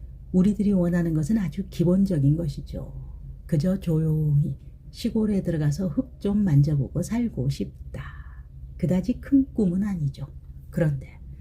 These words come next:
그런데 이렇게 여러 가지 법을 알아보며 살아가야 하다니 정말 씁쓸합니다. "우리 마을에 귀촌인이 들어왔는데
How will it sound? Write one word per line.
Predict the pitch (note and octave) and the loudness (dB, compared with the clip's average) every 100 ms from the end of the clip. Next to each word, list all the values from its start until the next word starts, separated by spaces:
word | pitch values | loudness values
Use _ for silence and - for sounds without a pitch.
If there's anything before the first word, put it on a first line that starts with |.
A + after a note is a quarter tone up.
| - - - | -16 -16 -8
그런데 | - G#3+ A3 B3 | 2 4 6 6
이렇게 | G#3+ G3 G3 G#3+ | 4 2 2 2
여러 | E3+ D#3+ F3+ | 4 4 2
가지 | E3+ D3 D#3+ | 2 0 0
법을 | D#3 D#3+ D3 | 2 2 0
알아보며 | C#3+ E3+ D3+ C#3 D#3+ | -2 0 2 2 2
살아가야 | - G#3 F3 C3 B2+ | -2 -4 -2 -2 -2
하다니 | F3 D#3+ D3 C#3 - - - - - | -4 -2 -2 -2 -10 -18 -20 -20 -8
정말 | - C#3+ C3+ B2 B2 | 2 4 4 -2 -6
씁쓸합니다. | - G#3+ - C3+ C3+ B2 A#2+ F3+ G3+ F3+ D#3+ D3 C#3+ - - - - - - - _ _ _ - - - - - | -6 -6 -6 0 2 0 -2 -4 -2 -4 -4 -6 -8 -12 -18 -16 -18 -16 -18 -20 _ _ _ -20 -20 -20 -6 2
"우리 | G#3 A#3+ | 6 6
마을에 | A3+ G#3+ G#3 A#3 | 6 4 2 0
귀촌인이 | B3 G#3+ - A3+ G#3 G3 F#3+ F#3+ | 0 -4 -2 2 4 4 2 2
들어왔는데 | F3 E3 D3+ D#3 D#3 F#3 | 0 0 2 2 2 2